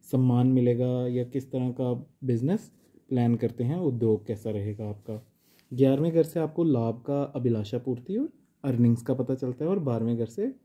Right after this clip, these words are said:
खर्चे और नुकसान का और ये मोक्ष का भी यहीं से पता चलता है। ठीक है दोस्तों, दोस्तों अब हम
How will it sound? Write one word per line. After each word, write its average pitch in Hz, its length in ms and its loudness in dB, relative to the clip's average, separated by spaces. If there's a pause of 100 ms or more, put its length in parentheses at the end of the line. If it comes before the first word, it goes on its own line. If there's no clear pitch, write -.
(280)
खर्चे 139 360 0
और 208 220 0
नुकसान 131 460 -2
का 156 280 -8 (400)
और 147 100 0
ये 196 100 2
मोक्ष 135 580 4
का 135 160 -4
भी 131 180 0
यहीं 120 180 -2
से 120 120 -8
पता - 400 -14
चलता 104 400 -8
है। 110 140 -12 (1300)
ठीक 180 160 -8
है 208 60 0
दोस्तों, 113 380 -4 (640)
दोस्तों 190 260 2
अब 190 100 2
हम 208 200 2